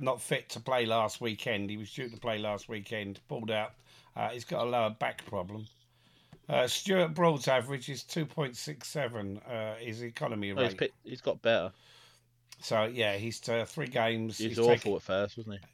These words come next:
Speaker 2: he?
Speaker 1: Yeah, he, he usually is. But, um,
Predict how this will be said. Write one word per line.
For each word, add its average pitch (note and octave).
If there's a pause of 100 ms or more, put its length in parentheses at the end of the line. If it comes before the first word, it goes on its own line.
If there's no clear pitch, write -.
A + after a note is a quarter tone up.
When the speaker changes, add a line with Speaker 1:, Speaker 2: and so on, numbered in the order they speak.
Speaker 2:
he? G#2+
Speaker 1:
Yeah, F2
he, G#2+
he G#2 (180)
usually G2
is. -
But, -
um, G#2+